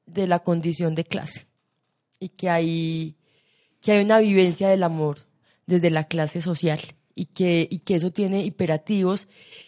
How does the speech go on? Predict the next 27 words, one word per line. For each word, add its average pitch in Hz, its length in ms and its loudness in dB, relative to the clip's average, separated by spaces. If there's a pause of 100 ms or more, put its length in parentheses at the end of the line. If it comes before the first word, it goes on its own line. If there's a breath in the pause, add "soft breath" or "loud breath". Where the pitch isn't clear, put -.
(200 soft breath)
Y 208 100 4
de 190 160 8
hecho 185 220 6
hay 220 80 6
historiadores 180 840 4
que 196 80 -4
a 175 40 -2
mí 170 80 -4
me 175 60 -6
parece 185 280 -2
muy 208 180 0
interesante 180 640 -4
que 208 140 0
dicen 175 400 -4
que 202 80 -6
el 180 80 -4
amor 165 320 -2 (560)
es 202 360 2
y 214 60 0
ha 202 80 2
sido 196 300 0
más 190 260 -2
libre 185 420 -4
en 175 100 -4
las 160 160 -8
clases 160 280 -8
populares. - 640 -8